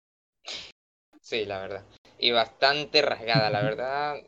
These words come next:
Speaker 1: Dudo que te-, que la otra siga existiendo. Tal vez sea <laughs> un pedazo de tela.
Speaker 2: Me cayeron como cinco zombies encima.
Speaker 1: Por cierto, Kentin, eh,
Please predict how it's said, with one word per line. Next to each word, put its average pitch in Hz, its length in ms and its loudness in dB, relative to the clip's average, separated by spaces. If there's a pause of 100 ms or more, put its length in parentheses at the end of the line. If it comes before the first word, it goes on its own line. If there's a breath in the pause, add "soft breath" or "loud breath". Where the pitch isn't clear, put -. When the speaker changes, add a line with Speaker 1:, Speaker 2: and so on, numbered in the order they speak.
(200)
Speaker 1:
Dudo 156 500 4
que 147 120 4
te-, - 180 -12
que 127 160 4
la 117 180 6
otra 131 500 4
siga 135 240 2
existiendo. 107 560 -6 (500)
Tal 107 160 -2
vez 117 140 -4
sea 117 160 2
<laughs> 160 440 0
un - 20 -16
pedazo 127 320 4
de 120 60 4
tela. 110 300 0 (640)
Speaker 2:
Me 156 180 6
cayeron 156 340 4
como 151 220 -2
cinco 165 280 -4
zombies 170 320 -2
encima. 170 480 -6 (2250)
Speaker 1:
Por 160 160 2
cierto, 175 400 8
Kentin, 156 460 2
eh, 127 460 6